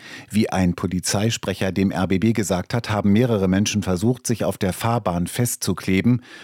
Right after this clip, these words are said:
und zwar vor dem Rheinmetallbetrieb in der Scheringstraße. Dort hat es in den vergangenen Wochen schon öfter Protestaktionen gegeben. Zuletzt sind in dem Werk Autoteile hergestellt worden. Im Laufe des Jahres will Rheinmetall hier aber Teile für Artilleriemunition produzieren.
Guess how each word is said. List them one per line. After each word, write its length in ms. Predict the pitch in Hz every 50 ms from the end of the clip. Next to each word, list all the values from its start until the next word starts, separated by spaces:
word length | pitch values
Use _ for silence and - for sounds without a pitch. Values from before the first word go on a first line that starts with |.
| - - -
und 160 | 113 110 -
zwar 300 | - - 101 98 101 101
vor 180 | - 117 110
dem 160 | 107 113 107 104
Rheinmetallbetrieb 1040 | 87 98 101 113 127 127 110 95 - - 87 85 78 87 82 - - 101 98 -
in 100 | 78 101
der 140 | 95 98 101
Scheringstraße. 960 | 98 - - 127 123 113 101 87 78 - - - - 76 69 67 - - - - - _ - - - - - - - - - -
Dort 320 | 90 85 87 85 - -
hat 80 | 85 -
es 160 | 87 - -
in 80 | 92 90
den 200 | 92 90 85 80
vergangenen 520 | - 90 85 95 95 98 92 90 85 80
Wochen 260 | 95 92 - 110 101
schon 240 | - - 98 98 -
öfter 320 | - 123 123 - - 101
Protestaktionen 1040 | - - - 90 - - 95 85 - - - 90 - - - 95 90 92 90 92 85
gegeben. 480 | 98 82 - 104 104 107 127 143 143 - - - - - - -
Zuletzt 520 | - 143 117 113 127 165 - - - - 110
sind 240 | 113 113 135 139 127
in 160 | 120 131 123
dem 220 | 117 117 113 107 101
Werk 340 | 110 110 113 117 - - -
Autoteile 720 | 120 143 156 - 131 98 - - - 87 82 85 82 85
hergestellt 720 | 76 - 107 101 92 82 85 - - - 95 87 87 -
worden. 360 | 98 92 92 101 127 151 151 - - - - - -
Im 140 | - 120 117
Laufe 280 | 110 107 110 113 - 110
des 200 | 98 92 - -
Jahres 500 | 98 90 90 98 113 151 156 - - 110
will 160 | 131 143 143
Rheinmetall 640 | 113 110 117 131 147 147 139 - - 135 123 110
hier 420 | 98 - - 135 151 170 180 160 -
aber 280 | 127 123 127 123 -
Teile 380 | - - 113 104 107 107 113 110
für 300 | - - 123 120 - -
Artilleriemunition 1400 | 95 92 90 - - - 107 117 143 135 - 123 101 87 85 82 80 78 76 - - - 85 80 73 73 69
produzieren. 720 | - - 78 - 76 71 - - - 67 62 - -